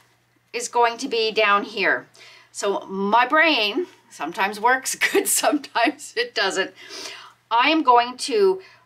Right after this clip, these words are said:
put all my paint like this, and I'm gonna blow. So my hair is gonna be right off this total canvas. I'm going to probably bring it up a little higher,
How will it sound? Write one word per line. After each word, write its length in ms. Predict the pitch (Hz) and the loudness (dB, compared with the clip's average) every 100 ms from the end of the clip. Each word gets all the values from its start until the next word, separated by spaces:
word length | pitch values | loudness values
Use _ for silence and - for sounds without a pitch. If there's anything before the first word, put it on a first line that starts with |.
| _ | _
put 180 | 214 - | -8 0
all 220 | 196 208 | 0 2
my 140 | 262 | 0
paint 580 | 285 349 269 262 - - _ _ _ _ _ | -2 -2 -2 -2 -6 -12 _ _ _ _ _
like 240 | 196 202 | -8 -4
this, 480 | 226 196 - - - _ _ _ _ _ _ _ _ _ _ _ _ - - _ _ - | -2 -2 -4 -8 -10 _ _ _ _ _ _ _ _ _ _ _ _ -20 -20 _ _ -10
and 120 | 190 | -2
I'm 140 | 208 | 0
gonna 180 | 214 190 | 2 -2
blow. 460 | 175 202 202 165 156 _ _ _ _ _ _ _ _ _ _ _ _ - | 0 2 4 2 -6 _ _ _ _ _ _ _ _ _ _ _ _ -10
So 180 | 220 | -4
my 140 | 220 254 | 0 2
hair 220 | 320 277 | 4 4
is 100 | 294 | 2
gonna 180 | 262 226 | -2 -4
be 180 | 226 202 | -4 -2
right 260 | 190 220 | 2 4
off 200 | 208 202 | 4 2
this 160 | 196 185 | -4 -10
total 340 | - 196 185 | -6 -4 -4
canvas. 640 | 185 185 175 - - - - _ _ _ _ _ - - - _ 196 | -4 0 0 -2 -8 -12 -14 _ _ _ _ _ -20 -20 -20 _ -6
I'm 200 | 208 190 | -6 -2
going 320 | 208 208 196 | 0 0 -2
to 320 | - 202 190 | -2 2 2
probably 400 | 185 247 247 330 | 0 0 0 0
bring 220 | 262 240 | 0 0
it 100 | 226 | 2
up 160 | 214 214 | -2 -2
a 40 | |
little 260 | 196 214 240 | -2 0 -2
higher, 540 | 254 220 202 196 247 | 2 4 4 4 2